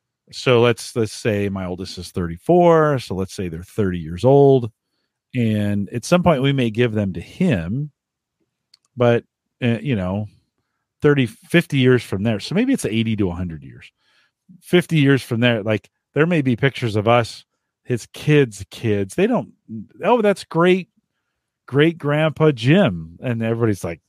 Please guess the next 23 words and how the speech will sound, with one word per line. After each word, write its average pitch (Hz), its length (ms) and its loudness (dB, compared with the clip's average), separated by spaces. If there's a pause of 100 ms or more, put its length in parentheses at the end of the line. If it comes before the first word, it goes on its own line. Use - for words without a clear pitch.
(120)
"Who 143 220 -4
cares?" 131 800 -2 (120)
You 117 200 -2
know, 120 300 0
I 123 140 2
don't, 143 260 0
I, 107 200 -10 (540)
yeah. 107 280 0 (420)
So, 120 340 2 (300)
it, 127 380 -8
it, 185 260 -4
but 147 160 2
then 185 140 6
you, 220 280 2
you 139 180 0
get 127 340 0
digital 143 460 4
versions 127 520 0
of 87 100 -2
all 76 160 -8
these - 220 -20
things, 82 340 -20
right? 87 240 -8